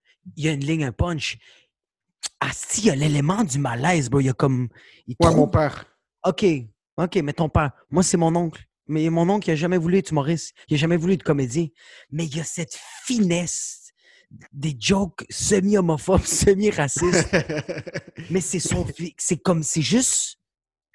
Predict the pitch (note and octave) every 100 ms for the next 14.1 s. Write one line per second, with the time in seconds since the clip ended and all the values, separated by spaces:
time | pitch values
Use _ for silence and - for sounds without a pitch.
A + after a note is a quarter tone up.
0 | - F#3+ E3+ C#3 C#3+ D3 C#3 E3 G#3+ -
1 | C#3 - G3 F#3+ - - - G3+ F3+ F3+
2 | C4 C4+ F#3+ G#3+ A#3+ - E3 D3 C3 -
3 | _ _ - - A3+ A3 E3 - F3 F#3
4 | G#3+ G3 - _ _ _ _ A#2+ B2+ D3
5 | F#3 F#3 C#3+ D3+ F#3+ E3 C3+ - E3 C#3+
6 | C#3+ F#3 - _ _ _ _ - - D3+
7 | - - - D#3+ - - - - - -
8 | C3+ C3 B2+ A2 G2+ G2 - - B2+ G#2+
9 | A#2+ A#2+ - - - D3 E3+ D3 - -
10 | - F#3+ F#3 - C3+ B2 F3 D#3 - -
11 | F3 - - _ _ _ - C#3 D#3 C#3+
12 | B2+ B2 D#3 B2 B2 G2+ C#3+ A#2+ _ _
13 | _ _ - D#3 E3+ E3+ D3+ A3+ C4 C4+